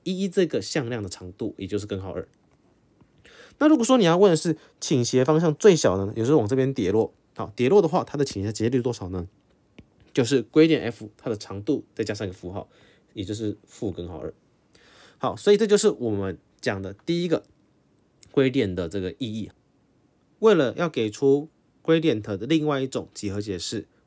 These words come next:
我们这边要来介绍数学当中一个很重要的概念，叫做等高线。如这张图所示哈，你可以看得出来，这边有三个圆环，甚至包含最底下的黄色圆环。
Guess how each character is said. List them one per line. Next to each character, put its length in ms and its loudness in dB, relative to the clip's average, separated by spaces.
我 100 -4
们 120 -4
这 160 0
边 240 0
要 200 -2
来 160 -6
介 180 -4
绍 180 -6
数 200 -6
学 160 -8
当 180 -8
中 240 -8
一 80 -8
个 260 -6
很 240 -10
重 180 0
要 60 -2
的 100 -4
概 200 -6
念， 200 -6
叫 140 -4
做 160 -6
等 180 -14
高 180 -14
线。 220 -10
如 160 0
这 100 0
张 140 2
图 160 -2
所 160 -2
示 220 -2
哈， 200 -6
你 100 -6
可 100 2
以 60 6
看 160 -2
得 80 2
出 180 0
来， 140 0
这 100 2
边 180 4
有 140 0
三 420 0
个 120 -2
圆 220 -4
环， 200 -6
甚 160 0
至 80 -4
包 140 0
含 100 -4
最 140 -6
底 100 -8
下 160 -6
的 120 -12
黄 200 -4
色 120 -2
圆 140 -2
环。 140 -12